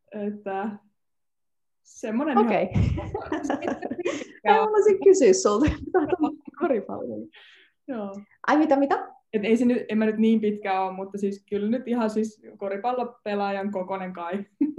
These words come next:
Speaker 2: Mm. Ei siis ihan, no siis täällä, mä asun Indonesiassa, eli täällä Balilla, niin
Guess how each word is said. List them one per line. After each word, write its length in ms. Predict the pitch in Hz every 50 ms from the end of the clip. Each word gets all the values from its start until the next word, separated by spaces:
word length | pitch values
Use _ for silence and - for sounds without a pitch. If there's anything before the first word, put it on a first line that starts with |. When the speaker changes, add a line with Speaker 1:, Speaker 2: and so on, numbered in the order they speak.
| 294 302 - 294 - _ _ -
Speaker 2:
Mm. 420 | 208 208 202 190 190 185 180 196 196 - - _ _ _ - - _ _ _ _ _ _ -
Ei 400 | - 165 160 160 160 160 160 160
siis 400 | 160 - 165 160 - - - _ - - - - - - - -
ihan, 380 | 170 170 165 180 208 226 202 - - - - - - - - 208 - - - - -
no 160 | 208 233 226
siis 160 | 226 233 226 226
täällä, 320 | - 202 202 214 240 240 -
mä 120 | 190 202
asun 300 | 208 214 - 202 190 - -
Indonesiassa, 760 | - 190 190 185 180 165 160 151 151 156 165 165 160 - 160
eli 260 | 151 151 147 - -
täällä 280 | _ 143 139 139 143 139 - - _ _ -
Balilla, 420 | 160 165 160 156 156 143 139 131 127
niin 320 | 135 135 123 127 127 127